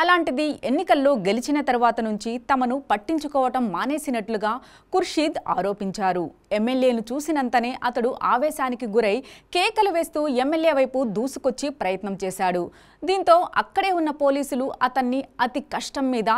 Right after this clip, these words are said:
నిలువరించారు. ఈ సందర్భంగా ఆవేశానికి గురైన ఖుర్షీద్ తాను వైసీపీ విద్యార్థి విభాగానికి చెందిన యువకుడినని, ఎన్నికల సమయంలో మధుసూదన్ గెలుపు కోసం తాను, తన తోటివారు పది మంది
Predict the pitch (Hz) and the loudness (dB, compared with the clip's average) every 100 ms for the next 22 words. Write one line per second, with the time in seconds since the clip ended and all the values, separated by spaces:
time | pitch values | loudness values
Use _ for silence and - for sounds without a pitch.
0 | 254 185 185 190 185 208 185 180 156 - | 0 -2 -2 -2 -4 -2 -2 0 -4 -10
1 | _ _ - 359 370 302 415 392 339 - | _ _ -4 -2 0 0 0 0 2 2
2 | 214 - 262 320 247 302 302 214 254 254 | 2 2 2 2 -2 -4 -4 0 2 2
3 | 233 240 269 240 240 277 220 240 - - | 0 -4 -6 -8 -2 0 0 -4 -16 -20
4 | _ 226 330 208 196 302 415 403 370 311 | _ 2 2 2 2 2 -2 -2 -2 -2
5 | 240 311 285 277 269 269 262 254 226 254 | 0 0 2 0 4 4 4 -2 -4 -2
6 | 240 233 - 180 208 226 220 208 208 214 | -2 -2 -4 -4 -2 -2 -2 -2 -4 -8
7 | - - - 311 427 427 415 339 339 311 | -14 -8 0 0 2 2 2 0 0 2
8 | 277 294 226 190 226 320 339 294 294 220 | 2 2 2 0 0 -2 0 2 2 2
9 | 240 285 269 240 262 254 - 277 277 311 | 0 0 0 0 -2 -6 -2 0 2 0
10 | 320 302 254 247 269 294 311 285 247 254 | -4 -2 -2 0 2 2 2 2 2 2
11 | 247 - 233 269 233 269 | 0 0 2 2 0 -2